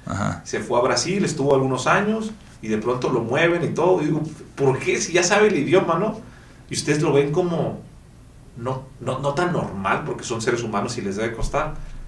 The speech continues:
Speaker 2: pero manejan muy bien el tema de la obediencia y la adaptación. ¿Cómo se le hace, padre? La gente le cuesta mu-, los jóvenes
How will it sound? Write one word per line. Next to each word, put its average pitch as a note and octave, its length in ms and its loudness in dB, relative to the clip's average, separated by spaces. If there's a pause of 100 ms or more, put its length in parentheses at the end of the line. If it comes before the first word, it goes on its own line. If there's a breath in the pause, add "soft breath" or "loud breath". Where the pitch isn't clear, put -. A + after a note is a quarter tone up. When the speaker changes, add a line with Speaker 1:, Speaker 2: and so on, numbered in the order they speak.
(180 loud breath)
Speaker 2:
pero B2 160 2
manejan A#2+ 360 -2
muy C#3 140 2
bien C#3 160 0
el C3+ 140 -2
tema C#3 240 -2
de C3+ 120 2
la A2+ 120 2
obediencia A#2 840 -2 (580)
y B2+ 120 -2
la A2+ 180 2
adaptación. G2+ 720 -6 (840)
¿Cómo C#3+ 240 0
se A#2 220 -2
le G#2 120 -2
hace, G2 200 -4
padre? - 260 6
La G#2+ 140 2
gente A#2+ 300 -2
le B2+ 120 -2
cuesta B2 320 0
mu-, C3 140 -2
los B2 160 0
jóvenes F3 400 0